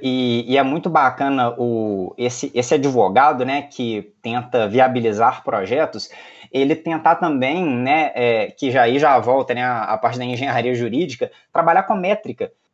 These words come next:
sabe? É, tenta ver ali, ó, quais são as opções. É, ah, essa aqui, va-, é, vamos tentar essa. Se essa aqui der algum tipo de problema, a gente já muda dali pra frente.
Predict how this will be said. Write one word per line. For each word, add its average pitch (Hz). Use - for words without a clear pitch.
sabe? 120
É, 135
tenta 208
ver 196
ali, 180
ó, 160
quais 220
são 208
as 160
opções. 139
É, 123
ah, 160
essa 147
aqui, 160
va-, 120
é, 131
vamos 175
tentar 143
essa. 139
Se -
essa 165
aqui 165
der 143
algum 156
tipo 196
de 165
problema, 127
a 131
gente 156
já 175
muda 147
dali 127
pra 147
frente. 156